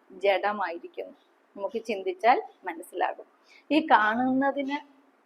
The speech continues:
ഉണ്മയുണ്ടോ? ഇല്ല, അത് മാറി മാറി വരുന്നു. ആ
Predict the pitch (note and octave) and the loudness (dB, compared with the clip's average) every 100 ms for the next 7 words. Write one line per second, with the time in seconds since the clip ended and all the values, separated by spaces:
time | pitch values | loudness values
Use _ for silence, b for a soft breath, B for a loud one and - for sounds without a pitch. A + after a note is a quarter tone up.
0 | _ _ G#3 G#3 A3 A#3+ A3+ G#3 A3 B3+ | _ _ -2 0 2 2 2 2 2 2
1 | _ _ _ F3 F#3 F#3+ - G#3 G#3+ A#3 | _ _ _ -6 -2 -4 -4 -4 0 0
2 | G3+ F#3+ A3+ G3 E3+ A3 G#3 - C#5 - | 2 0 0 -2 0 0 0 -2 -6 -12
3 | _ _ _ b b - D4+ A#4 | _ _ _ b b 4 4 4